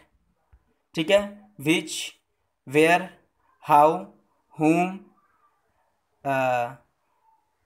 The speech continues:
why, who, इन सब में क्वेश्चन मार्क लास्ट में सेंटेंस खत्म होने के बाद लगता है, ठीक है।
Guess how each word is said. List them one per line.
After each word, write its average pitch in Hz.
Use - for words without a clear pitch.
why, 160
who, 180
इन 190
सब 208
में 214
क्वेश्चन 170
मार्क 131
लास्ट -
में 147
सेंटेंस 143
खत्म 127
होने 123
के 120
बाद 117
लगता 113
है, 113
ठीक 208
है। -